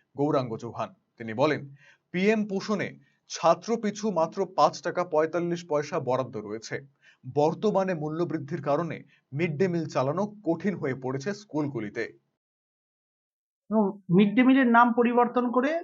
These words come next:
Speaker 2: পিএম পোষণ রাখা হয়েছে। পিএম পোষণে পাঁচ টাকা পঁয়তাল্লিশ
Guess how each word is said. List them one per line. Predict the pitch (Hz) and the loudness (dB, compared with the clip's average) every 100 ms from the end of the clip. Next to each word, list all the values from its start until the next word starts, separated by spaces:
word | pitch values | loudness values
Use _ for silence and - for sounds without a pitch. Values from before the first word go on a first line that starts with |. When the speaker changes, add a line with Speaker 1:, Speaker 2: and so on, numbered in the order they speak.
| - | -2
Speaker 2:
পিএম | 226 226 233 | 2 6 6
পোষণ | 214 208 226 214 | 6 4 4 6
রাখা | 190 - 170 | 4 4 4
হয়েছে। | 156 151 - 143 - | 4 2 -4 -8 -2
পিএম | 202 233 226 | 2 4 4
পোষণে | 233 226 233 240 233 | 2 2 2 4 2
পাঁচ | 214 202 - | 2 2 4
টাকা | 220 220 | 4 6
পঁয়তাল্লিশ | 220 208 220 220 | 4 4 2 2